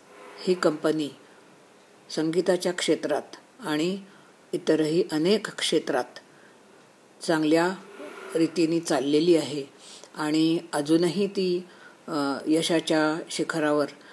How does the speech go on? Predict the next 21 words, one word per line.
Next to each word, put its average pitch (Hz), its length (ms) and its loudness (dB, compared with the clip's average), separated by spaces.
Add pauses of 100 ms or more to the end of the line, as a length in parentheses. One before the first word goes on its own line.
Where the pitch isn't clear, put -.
(180)
विराजमान 147 600 2
आहे 147 280 -4 (440)
असं 147 460 0
दिसून 165 320 2
येतं. 123 260 -2 (460)
आणि 160 240 0
म्हणूनच 170 640 2 (460)
हा 175 440 2 (120)
जो 170 280 6
ह्या 165 160 2
कंपनीचा 156 960 -2 (100)
सुरुवातीचा 151 880 0 (180)
इतिहास 156 500 -4
आहे, 147 220 -4 (580)
तो 175 500 4
मला 160 440 0 (220)
आजही 160 540 4 (320)
अतिशय 160 540 0 (100)
रोचक 156 500 0
असा 151 200 -4
वाटतो 143 460 -2